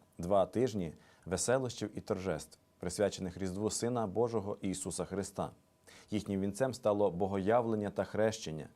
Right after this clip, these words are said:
яке ми щойно усім світом відзначили. Однією з головних складових цього свята є явлення Христа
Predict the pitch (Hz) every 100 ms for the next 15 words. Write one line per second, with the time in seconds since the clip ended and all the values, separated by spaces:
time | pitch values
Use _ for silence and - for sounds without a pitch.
0 | _ - 87 85 90 87 - 127 107 85
1 | - 87 107 127 120 98 92 95 85 76
2 | - - _ _ _ - - 87 107 101
3 | 90 98 107 131 - 101 98 113 - 92
4 | 87 110 127 98 82 - - 87 101 92
5 | 87 123 127 120 110 101 - - 90